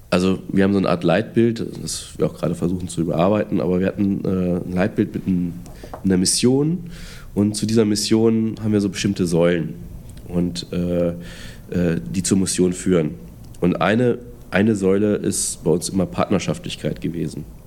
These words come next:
oder ist es, dass, äh, wir den Ku-, das sagt wahrscheinlich auch jeder von sich, äh, oder jede Agentur, dass wir sehr partnerschaftlich denken,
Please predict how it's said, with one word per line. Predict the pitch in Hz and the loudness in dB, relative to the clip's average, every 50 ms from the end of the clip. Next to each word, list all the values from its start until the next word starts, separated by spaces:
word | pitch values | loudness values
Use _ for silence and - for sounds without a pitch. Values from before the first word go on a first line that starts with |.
| - - - | -20 -10 -4
oder | - 78 78 - - | 0 0 2 2 0
ist | - - - | -2 -2 -4
es, | - - - - - - - - - - - - - | -6 -8 -10 -14 -14 -14 -14 -12 -14 -14 -14 -8 -2
dass, | - 78 78 - - - | 0 0 2 0 0 0
äh, | - - 87 87 87 85 85 85 | 2 2 4 4 4 2 0 0
wir | 85 92 95 95 90 - - - - - - - - - - | 2 2 4 4 4 2 0 -6 -14 -18 -18 -20 -18 -6 -2
den | 90 87 90 80 | 0 0 0 0
Ku-, | - - - - - | -2 -6 -10 -6 -2
das | - 87 85 - - - - - - | -2 0 0 -2 -4 -6 -8 -10 -10
sagt | - 71 - - - | -8 -10 -8 -4 -2
wahrscheinlich | - - - 87 80 78 - - | -2 0 2 2 0 0 0 2
auch | - - - - | 2 2 2 2
jeder | - - - 78 78 76 | 0 -2 0 0 0 -2
von | - - 80 80 76 | -4 -4 -4 -4 -2
sich, | - 92 76 - - - - | -2 -2 -2 -4 -6 -6 -2
äh, | 92 | 0
oder | 90 87 85 85 82 85 | 2 2 2 2 2 2
jede | 85 85 80 - | 0 0 0 0
Agentur, | 78 82 82 82 82 - - 98 98 | -2 -2 -2 -4 -4 -2 -2 -2 -2
dass | 92 - - | -2 -2 -2
wir | 90 85 | -2 0
sehr | 85 85 82 | 0 0 -2
partnerschaftlich | 82 - 92 82 - 95 90 - 92 - - 90 - | -2 -2 -2 -2 -2 -2 -2 -4 -4 -6 -8 -8 -4
denken, | - 95 90 - - 127 | -2 -2 -2 -2 -4 -6